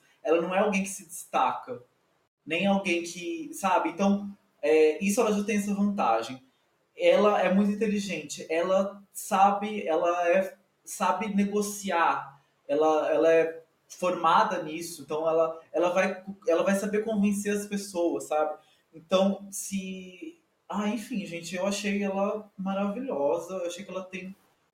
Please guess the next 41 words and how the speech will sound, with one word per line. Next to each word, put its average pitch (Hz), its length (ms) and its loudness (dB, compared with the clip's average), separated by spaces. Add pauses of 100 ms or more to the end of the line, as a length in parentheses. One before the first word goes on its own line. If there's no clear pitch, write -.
(360)
ah, 165 520 2 (260)
todos 226 340 2
os, - 460 -8
os 190 220 -10
requisitos - 960 -8 (680)
pra 143 200 -4
fazer 147 240 -4
o - 20 0
que 151 80 -10
precisa 156 240 -8
ser 160 120 -10
feito. - 520 -14 (360)
Ela 147 180 2
não 170 180 -2
é 170 80 2
um 175 200 -2
homem 165 380 0
muito 156 320 -10
forte, 165 500 0
então, 160 200 -2
assim, 160 340 -8
na 147 160 -10
merge 156 480 -2 (400)
ela 143 160 -4
não 151 80 -6
vai 156 120 2
ser 151 480 -2
mirada 147 380 2
inicialmente, 151 600 -6
vai 143 100 -6
ser 143 180 -4
lá 139 180 -2
o 135 120 -4
machão, 135 760 -6
o 120 60 -12
alfa 147 460 -2
lá, 131 340 -2
que - 60 -20
vai 123 80 -18
ser - 120 -20
primeiro. 165 600 -6